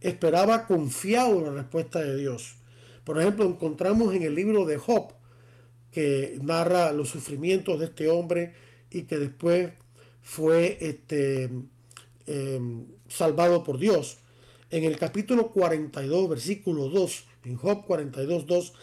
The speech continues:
la siguiente frase de Job: "Sé que eres todopoderoso,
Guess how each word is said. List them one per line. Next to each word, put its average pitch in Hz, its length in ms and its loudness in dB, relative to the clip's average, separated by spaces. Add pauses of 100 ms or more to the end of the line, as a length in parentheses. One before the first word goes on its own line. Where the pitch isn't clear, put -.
(280)
la 156 120 -2
siguiente 165 520 -4
frase 190 540 -2
de 131 120 -6
Job: 147 360 0 (540)
"Sé 254 720 0
que - 240 -10
eres 208 580 2
todopoderoso, 190 920 2